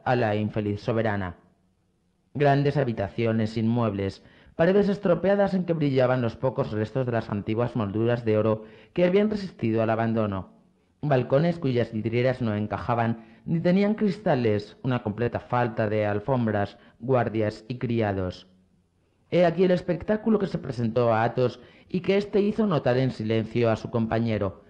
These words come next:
dándole un codazo y echando una ojeada a aquella miseria. "Mejor habitación tiene Mazarino", dijo Aramis. "Mazarino casi es rey",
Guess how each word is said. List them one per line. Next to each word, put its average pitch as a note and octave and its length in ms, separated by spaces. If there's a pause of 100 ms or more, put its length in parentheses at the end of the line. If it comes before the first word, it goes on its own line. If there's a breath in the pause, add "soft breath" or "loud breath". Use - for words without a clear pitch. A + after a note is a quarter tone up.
(160 loud breath)
dándole C#3+ 500
un A#2+ 140
codazo A2+ 420
y B2 140
echando A#2 380
una G#2+ 180
ojeada G#2+ 420
a G2+ 40
aquella G2+ 340
miseria. F#2 560 (1200)
"Mejor G3 240
habitación B2+ 640
tiene A2+ 200
Mazarino", G#2+ 640 (240)
dijo G#2+ 440
Aramis. G2 540 (420 soft breath)
"Mazarino C3 600
casi G2+ 400
es G2+ 120
rey", G#2 460